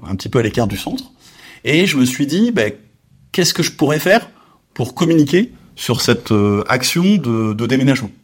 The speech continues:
Et en fait, euh, bah, le, le marketing et la communication m'ont beaucoup aidé à ce moment-là, parce que je, j'ai profité de cet emplacement qui était excellent, parce qu'on aurait pu penser de se dire, euh, c'est dommage de, de communiquer sur cet emplacement parce que comme je vais déménager bientôt,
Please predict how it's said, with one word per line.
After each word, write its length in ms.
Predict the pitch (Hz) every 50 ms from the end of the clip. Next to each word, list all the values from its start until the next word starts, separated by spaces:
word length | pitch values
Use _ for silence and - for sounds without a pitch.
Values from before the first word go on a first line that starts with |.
| _ _ _ _ _ _ _ - - - - - - - _ -
Et 100 | 120 123
en 120 | 120 120
fait, 340 | - - 190 202 196 - -
euh, 460 | 131 120 117 113 113 113 113 110 110 107
bah, 140 | 110 107
le, 280 | 107 110 107 107 107 107
le 80 | 113 107
marketing 360 | 127 123 - 143 - 180 151
et 60 | 117
la 100 | 110 104
communication 640 | - - 151 143 143 139 151 135 - 170 160 151
m'ont 180 | 123 110 107 104
beaucoup 540 | 101 110 127 123 - 175 170 160 147 127 117
aidé 440 | 110 98 101 110 110 113 123 165 175
à 60 | 151
ce 80 | - -
moment-là, 400 | 113 110 110 113 131 165 233 254 - - - - -
parce 80 | - -
que 160 | - 120 113
je, 300 | 120 101 104 92 76 107
j'ai 180 | 107 101 117
profité 540 | 104 - - - - - - 180 - 185 175
de 100 | 156 123
cet 220 | 104 - 113 - -
emplacement 440 | 135 147 143 135 - - 147 143 143 - - _ _ _ _ _
qui 80 | -
était 140 | 101 123 113
excellent, 340 | 117 - - 123 113 147 214 - - _ _ _ _
parce 160 | - 107 98
qu'on 420 | - 127 - - 123 127 120 123 123
aurait 140 | 120 135 131
pu 100 | 139 127
penser 300 | 143 139 135 - 175 165
de 60 | 170
se 100 | - 127
dire, 280 | 107 139 156 147 123
euh, 120 | 113 110 107
c'est 140 | - - 117
dommage 300 | 127 127 143 156 - -
de, 420 | 117 117 113 113 110 110 113 113
de 120 | 110 110 110
communiquer 360 | 107 - 131 127 123 127 151
sur 160 | 143 - 127 -
cet 160 | 120 107 120
emplacement 320 | 107 - 113 - 160 185
parce 180 | 190 - 127 -
que 360 | - 127 117 117 110 110 110
comme 200 | - - 123 127
je 80 | - 117
vais 80 | 127
déménager 300 | 123 120 120 120 120 123
bientôt, 360 | 117 120 117 - - 190 208